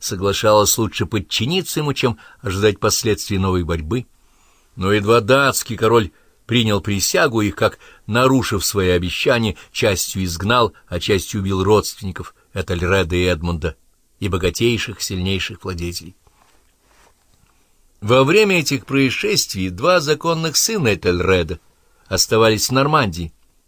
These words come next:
с матерью своей Эммы. Дядя их, герцог Ричард, помышлял сблизиться посредством брака со страшным Канутом. Переговоры удались.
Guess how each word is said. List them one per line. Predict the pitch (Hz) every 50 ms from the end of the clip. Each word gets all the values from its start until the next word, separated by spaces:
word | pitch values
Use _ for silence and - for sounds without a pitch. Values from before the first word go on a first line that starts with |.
| _ _ _ _ _
с | - - -
матерью | 110 107 107 98 - 107 107 101
своей | - - 104 104 107 117 - -
Эммы. | 127 113 95 90 85 82 - _ _ _ _ _ _ _ _ _ _ _ _ _ _ _ _ _
Дядя | - 110 107 110 127 143 139 131 127 120 110 113
их, | 131 139 135 117
герцог | 107 95 95 107 95 - - 104 - -
Ричард, | 101 98 98 98 - - 135 117 - _ _ _ _ _ _ - - - - -
помышлял | - 104 107 110 - - 175 202 214 202
сблизиться | 165 139 139 165 180 175 160 147 156 139 - - - 160
посредством | - 143 123 - - 117 127 123 - - 123 120 117 104
брака | 117 113 113 110 - 127 110 - - - -
со | - - - 110
страшным | 104 - 120 113 104 - - 110 104
Канутом. | - - 110 98 90 87 - - - - - _ _ _ _ _ _ _ _ _
Переговоры | - 104 98 95 87 98 95 107 120 131
удались. | 127 127 107 117 98 95 104 - - -